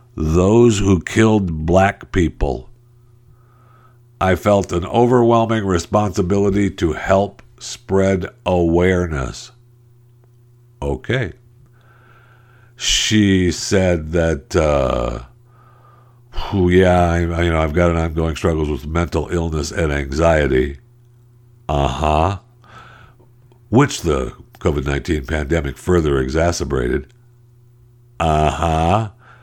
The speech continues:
But she feels it's been a year of great change, and that it's helped her realize how much more she should be doing to help other people. And she's always taken her advocacy work seriously,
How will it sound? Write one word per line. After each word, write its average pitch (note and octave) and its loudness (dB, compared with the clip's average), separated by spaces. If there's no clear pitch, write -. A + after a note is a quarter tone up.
But B2 4
she C#3+ 2
feels F3 4
it's G2 -2
been A#2 2
a E2 0
year D3+ 2
of - -4
great G2 2
change, - -10
and F2 -12
that D#2+ -4
it's D2 -8
helped G2 -2
her E2 0
realize D#2+ 2
how F#2+ -2
much D#2+ -6
more E2 -2
she D#2+ -4
should C#2+ -8
be D2 -4
doing D#2 0
to B1+ -6
help C#3 0
other D2+ 0
people. - -10
And G2+ -2
she's A2+ 2
always G#2 4
taken D2 0
her C#2 0
advocacy C2 -4
work C2 -8
seriously, - -12